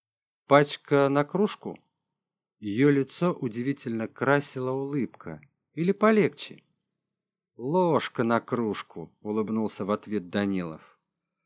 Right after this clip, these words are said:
Денег хватило на все,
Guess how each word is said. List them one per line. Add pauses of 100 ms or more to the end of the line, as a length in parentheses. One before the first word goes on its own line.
(160)
Денег
хватило
на
все,